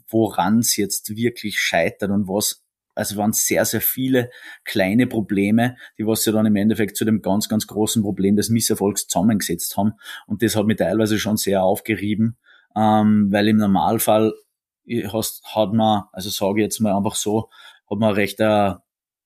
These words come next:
schnelle Erklärung, warum was nicht funktioniert. Ähm, das war in dem Fall nicht so.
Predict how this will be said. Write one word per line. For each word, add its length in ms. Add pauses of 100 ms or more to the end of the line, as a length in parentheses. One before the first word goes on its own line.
(120)
schnelle 560
Erklärung, 760
warum 300
was 220
nicht 280
funktioniert. 800 (580)
Ähm, 300
das 180
war 120
in 80
dem 180
Fall 220
nicht 260
so. 280